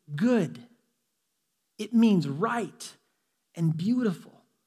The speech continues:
And Peter is saying that the way we live our lives should be the quality in which we are known for. Let me say that again. The way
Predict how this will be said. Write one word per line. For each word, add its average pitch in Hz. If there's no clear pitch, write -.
And 165
Peter 330
is 202
saying 202
that 185
the 190
way 254
we 269
live 233
our 180
lives 185
should 247
be 240
the 185
quality 269
in 185
which -
we 196
are 185
known 170
for. -
Let 220
me 285
say 277
that 262
again. 220
The 208
way 302